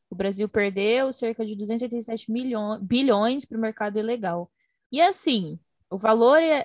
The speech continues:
é a so-, eu tô lendo aqui do roteiro, tá, gente? O valor é a soma das perdas registradas por quinze setores industriais e a estimativa dos impostos que deixaram de ser arrecadados. É, tem isso, né? Quando você tá pirateando alguma coisa, você não arrecada impo-, imposto sobre, né?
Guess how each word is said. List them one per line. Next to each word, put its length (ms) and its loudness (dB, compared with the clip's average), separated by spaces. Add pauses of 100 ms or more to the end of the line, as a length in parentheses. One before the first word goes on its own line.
é 100 2
a 80 4
so-, 280 -2
eu 80 -2
tô 100 -4
lendo 160 0
aqui 120 -4
do 80 -4
roteiro, 340 -2
tá, 120 -2
gente? 280 -6
O 20 -12
valor 300 4
é 40 8
a 100 6
soma 280 -2
das 160 -4
perdas 300 -2
registradas 580 -6
por 140 -12
quinze 320 -6
setores 420 -4
industriais 1000 -4 (280)
e 80 -4
a 40 -2
estimativa 440 -2
dos 160 -2
impostos 520 -2
que 80 -12
deixaram 420 -4
de 80 -8
ser 120 -4
arrecadados. 720 -6 (280)
É, 140 2
tem 240 -2
isso, 140 -2
né? 80 0
Quando 200 0
você 180 -4
tá 140 0
pirateando 440 -2
alguma 240 -8
coisa, 440 2
você 220 -6
não 880 -2
arrecada 340 0
impo-, 340 2
imposto 540 -2
sobre, 440 0
né? 260 -6